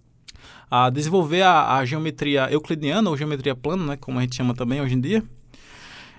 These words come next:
E, então, eles usavam simplesmente,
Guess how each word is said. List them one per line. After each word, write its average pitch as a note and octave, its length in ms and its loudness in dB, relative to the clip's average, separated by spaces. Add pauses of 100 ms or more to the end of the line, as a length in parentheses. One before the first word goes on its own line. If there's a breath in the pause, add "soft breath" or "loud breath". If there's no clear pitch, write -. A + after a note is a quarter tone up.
(100)
E, F#3 640 -2
então, D3 540 0 (340 loud breath)
eles F3+ 460 0
usavam F3+ 280 2
simplesmente, E3+ 1040 0